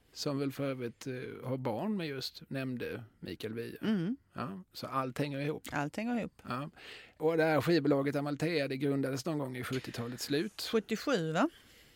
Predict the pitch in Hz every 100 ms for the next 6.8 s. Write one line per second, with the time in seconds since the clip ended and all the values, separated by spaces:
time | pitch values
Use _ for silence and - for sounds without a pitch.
0 | - 135 156 165 156 143 147 180 170 131
1 | 170 170 262 - - - - - 392 165
2 | 143 - 143 135 127 123 - - 123 185
3 | 156 131 127 135 123 123 117 120 - 127
4 | 113 - 120 117 123 120 110 92 92 139
5 | 147 135 131 120 120 139 123 113 - 143
6 | 131 139 - - 127 - -